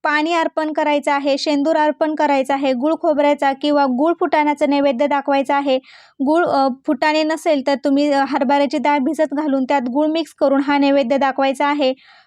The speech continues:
तुम्हाला जवळ शनीचं मंदिर असेल, तर उद्या तुम्हाला शनीच्या मंदिरात जायचं आहे. शनीच्या मंदिरात गेल्याने त-, ते तेल अर्पण करायचं आहे. शनीच्या मंदिरात गेल्याने काय होईल, तर तुम्हाला जो शनीची साडेसाती आहे, तुम्हाला जी साडेसाती मागं लागलेली आहे, ती दूर होईल.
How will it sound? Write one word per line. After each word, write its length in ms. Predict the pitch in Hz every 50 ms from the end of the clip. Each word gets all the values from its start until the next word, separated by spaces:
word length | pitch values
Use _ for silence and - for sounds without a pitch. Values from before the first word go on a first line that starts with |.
| _ -
तुम्हाला 400 | 320 330 349 349 349 349 359 370
जवळ 380 | 320 269 262 320 311 311 311 311 302
शनीचं 400 | - 339 302 294 302 277 330 320
मंदिर 360 | 302 302 294 294 320 320 311
असेल, 320 | 311 302 320 302 269 240
तर 40 | 294
उद्या 280 | 285 285 285 240 294 294
तुम्हाला 320 | 311 285 277 277 277 285 285
शनीच्या 400 | - 311 285 285 294 277 311 294
मंदिरात 420 | 285 285 277 269 277 285 294 294 247
जायचं 300 | 311 285 285 247 - 285
आहे. 300 | 277 285 285 294 254 254 262 _ _ - _ _ _ -
शनीच्या 380 | - 311 311 320 330 - 359 349
मंदिरात 520 | 339 339 330 320 285 320 311 311 302 262 262
गेल्याने 440 | 311 311 302 302 294 277 277 285 285
त-, 160 | _ - 269 254
ते 80 | 302 294
तेल 320 | 294 _ - 302 311 311
अर्पण 360 | 311 294 277 269 - 294 285 285
करायचं 400 | 302 294 277 277 277 - 277 277
आहे. 280 | 269 269 269 247 254 - _ - - -
शनीच्या 440 | - - 311 294 302 320 302 - 339
मंदिरात 380 | 330 330 311 294 277 311 302 277 254
गेल्याने 320 | 285 302 294 294 285 294 302
काय 260 | - - 294 302 320
होईल, 300 | 320 320 302 285 254 269
तर 80 | 277 269 247
तुम्हाला 320 | 294 285 277 285 285 285 285
जो 140 | 285 302
शनीची 1000 | 294 - 311 285 285 294 311 302 - _ _ - - _ _ _ - 302 311 294
साडेसाती 640 | - 349 285 285 294 330 311 - 320 311 - 320
आहे, 340 | 320 311 311 294 285 254 262
तुम्हाला 400 | 262 - 285 269 285 285 285 285
जी 160 | 254 277 311
साडेसाती 560 | 294 320 294 277 269 294 294 311 285 285 302 294
मागं 300 | 294 285 269 254 285 285
लागलेली 380 | 285 277 262 277 285 285 285
आहे, 200 | 285 269 277 262
ती 140 | 262 277 285
दूर 300 | 233 226 226 294 311 320 320
होईल. 220 | 330 294 269 254